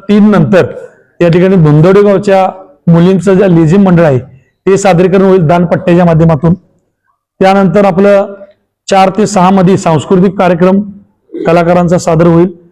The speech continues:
आणि साडेपाच ते सहाच्या दरम्यान मुख्य आपले प्रमुख नेते मंडळी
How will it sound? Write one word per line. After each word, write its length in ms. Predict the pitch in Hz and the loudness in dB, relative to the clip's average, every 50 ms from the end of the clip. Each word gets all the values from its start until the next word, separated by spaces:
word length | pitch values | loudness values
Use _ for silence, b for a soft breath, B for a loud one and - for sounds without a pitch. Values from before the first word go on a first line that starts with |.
| _ _ _ _ _ | _ _ _ _ _
आणि 400 | 160 160 170 180 180 202 - 180 - | -2 0 2 2 0 0 -2 -4 -4
साडेपाच 520 | - 170 170 180 196 180 214 214 185 202 | -2 -2 0 0 0 0 -2 -4 -2 -2
ते 80 | 220 202 | -4 -4
सहाच्या 360 | - - 185 185 175 190 196 | -2 -2 -2 -2 0 0 0
दरम्यान 300 | 185 175 170 180 180 180 - - - - - _ _ | 0 0 0 0 -2 -2 -6 -10 -20 -20 -20 _ _
मुख्य 320 | 175 190 185 190 - - 190 | 0 0 0 -2 -2 -2 -2
आपले 280 | - 165 180 175 180 202 190 180 B B B B B B _ | 0 0 0 0 0 0 -2 -6 B B B B B B _
प्रमुख 300 | - 170 180 196 196 196 | 0 0 2 2 2 2
नेते 300 | 185 170 156 139 - 190 | 2 0 0 0 -2 -2
मंडळी 320 | 185 180 170 160 160 151 | 0 0 0 0 0 0